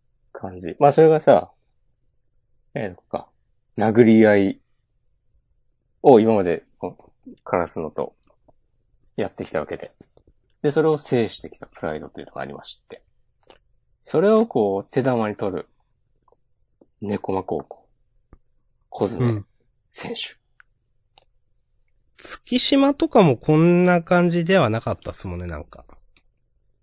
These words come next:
Speaker 1: そうだね。またちょっと違うよね。
Speaker 2: そう。あのー、まあ、月島は月島で一応身長もあるし。
Speaker 1: うん。
Speaker 2: うん。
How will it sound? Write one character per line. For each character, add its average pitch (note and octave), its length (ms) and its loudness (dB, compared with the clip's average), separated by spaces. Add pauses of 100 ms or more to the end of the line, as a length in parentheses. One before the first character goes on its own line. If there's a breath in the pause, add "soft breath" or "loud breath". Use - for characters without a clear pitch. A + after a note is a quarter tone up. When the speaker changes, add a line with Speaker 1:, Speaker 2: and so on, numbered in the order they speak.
(640)
Speaker 1:
そ F#3 80 4
う D3 40 6
だ G#2+ 100 2
ね。 A2+ 60 -2
ま D#3 100 -2
た G#3+ 120 0
ち - 80 0
ょ C#4 40 4
っ - 80 0
と - 80 -2
違 - 180 -4
う G2 40 2
よ F2 240 0
ね。 C#2+ 100 -12
Speaker 2:
そ A#2+ 300 -6
う。 - 220 -16
あ D3+ 120 -4
の C3+ 960 -2
ー、 - 40 -18 (1300)
ま A3 80 -4
あ、 - 20 0
月 - 240 -2
島 C4 240 0
は B3+ 60 0
月 - 180 -12
島 B3 140 0
で G3+ 60 2
一 E3 120 -4
応 E3 40 0 (180)
身 F3+ 60 2
長 E3+ 160 2
も D3+ 160 2
あ D3+ 40 2
る G#2+ 120 -2
し。 - 260 -14 (600)
Speaker 1:
う A2 60 -10
ん。 E2 100 -14 (800)
Speaker 2:
う C#3+ 100 -4
ん。 A#2 400 -4